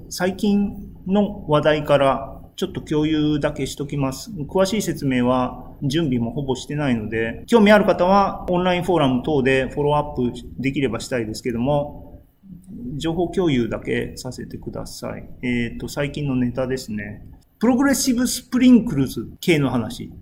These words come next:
ファストエーアイの話ですね。あの、やっぱりコミュニティとしてもファストエーアイの人たちはすごいプラクティカルで、いい意味でプラクティカルで、先進的で、いろいろためになるんですが、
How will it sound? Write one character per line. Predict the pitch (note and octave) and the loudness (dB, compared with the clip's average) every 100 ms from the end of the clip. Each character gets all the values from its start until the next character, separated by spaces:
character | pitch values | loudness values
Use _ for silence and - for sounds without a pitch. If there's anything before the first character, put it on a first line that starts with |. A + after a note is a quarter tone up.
| - - | -20 -2
フ | G3+ | -2
ァ | |
ス | G3 | 2
ト | A3+ | 2
エ | A3+ | 4
ー | A#3 | 4
ア | |
イ | D#3 | 2
の | D3 | 0
話 | C#3+ A2+ - | -2 -4 -6
で | G#2+ | -6
す | C3 | -2
ね。 | C3 B2 | 0 -2
あ | C3 | -4
の、 | B2+ | -4
や | D3 | -2
っ | |
ぱ | - | 0
り | E3 A#2+ - | 2 0 -2
コ | - | 2
ミ | F#3 | 6
ュ | G#3 | 6
ニ | A3 | 6
テ | G#3+ | 2
ィ | G#3 | -2
と | G#3 | -2
し | G3+ | -2
て | G#3+ | -2
も | D3 | -2
フ | E3 | -4
ァ | |
ス | D#3+ | -6
ト | F#3 | -6
エ | F#3+ | -4
ー | G3 | -4
ア | |
イ | F#3+ | -4
の | C#3+ | -6
人 | - C#3+ | -8 -10
た | A#2+ | -8
ち | - | -6
は | G#2+ G#2+ | -6 -6
す | - D#3+ | -8 0
ご | F#3+ | 2
い | C3+ | 2
プ | - | 0
ラ | F#3+ F#3+ | -2 -4
ク | - | -8
テ | |
ィ | - | -6
カ | A#2 | -4
ル | G#2 | -4
で、 | A2+ A2 - - - | -4 -4 -6 -12 -6
い | E3+ C#3+ | 0 0
い | |
意 | |
味 | A#2+ | 0
で | G#2+ | -4
プ | A2+ B2 | -6 -8
ラ | |
ク | A2+ | -8
テ | - | -12
ィ | |
カ | - | -10
ル | G#2+ | -8
で、 | G#2+ A2+ - - - | -8 -10 -12 -18 -14
先 | - B2+ | -4 -2
進 | A#2+ B2+ A#2 | 0 -2 -2
的 | A#2 A2+ | -4 -6
で、 | A2 A2+ - | -6 -8 -6
い | B2 | 0
ろ | B2+ | 2
い | |
ろ | A#2 | 0
た | A#2 | -2
め | C3 B2+ | -2 0
に | A2 | -2
な | A2 | -4
る | G#2 | -8
ん | |
で | G#2+ | -12
す | - | -6
が、 | B2+ B2 - - - | -2 -2 -2 -12 -18